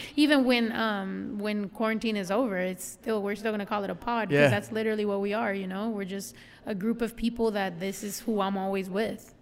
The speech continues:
Speaker 1: So it's been good. I, I thought, I'm a very heavy touring artist as far as, like, you know, music. Like, I'm not a, I'm not a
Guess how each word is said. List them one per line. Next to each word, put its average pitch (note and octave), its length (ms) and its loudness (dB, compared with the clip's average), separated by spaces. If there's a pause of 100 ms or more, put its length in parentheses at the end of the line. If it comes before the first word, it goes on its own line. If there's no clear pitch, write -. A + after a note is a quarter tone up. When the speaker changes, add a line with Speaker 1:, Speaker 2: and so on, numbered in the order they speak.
(100)
Speaker 1:
So G3+ 380 -4 (340)
it's - 140 -6
been A#4 160 6
good. G4+ 200 4 (360)
I, - 160 -2 (380)
I - 140 2
thought, E4 380 -2 (200)
I'm C#4+ 140 6
a F#4 80 4
very B3+ 260 6
heavy A3+ 280 2
touring A#3 360 0
artist B3+ 340 2
as G#3 120 -6
far G#3+ 200 2
as, G3+ 100 0
like, F3 180 -4 (140)
you G3+ 100 -4
know, F3 220 -6 (240)
music. G#3+ 500 0
Like, F3+ 280 -4 (360)
I'm G3 180 -4
not F#3+ 280 0
a, F3 260 -2 (340)
I'm G#3 120 -4
not G3+ 160 4
a F3 260 -2